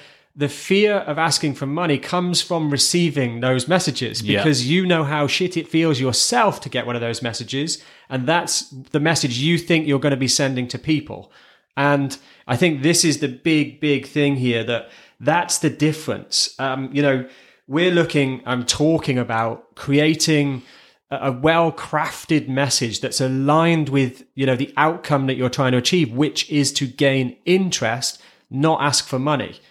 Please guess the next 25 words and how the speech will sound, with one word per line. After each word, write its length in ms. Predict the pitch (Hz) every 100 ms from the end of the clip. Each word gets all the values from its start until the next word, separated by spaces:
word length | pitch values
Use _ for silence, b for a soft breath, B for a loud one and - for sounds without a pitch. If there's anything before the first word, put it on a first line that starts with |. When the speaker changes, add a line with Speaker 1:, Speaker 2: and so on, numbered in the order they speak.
| b b
Speaker 1:
And 120 | 127 135
I 60 |
think 300 | 139 170 165
that's 260 | 160 165 -
a 80 | 143
really, 400 | 143 156 160 156
really 360 | 151 143 127 -
key 720 | - 160 147 139 135 123 b b b b -
element 480 | 135 147 156 165 131
here, 420 | 160 170 180 180 B B
you 100 | 151
know, 120 | 151
to 180 | 143 147
take 380 | 147 175 175 170
that 320 | 156 151 -
time 800 | - 165 156 123 80 87 123 131 _
to 180 | - 143
actually 320 | 156 147 - 147
break 600 | - 156 151 156 151 -
down 440 | 143 143 135 135
and 280 | 131 127 127
look 240 | 143 135
at 80 | -
the 60 | 123
situation 1000 | - 147 - 131 139 139 - - - 117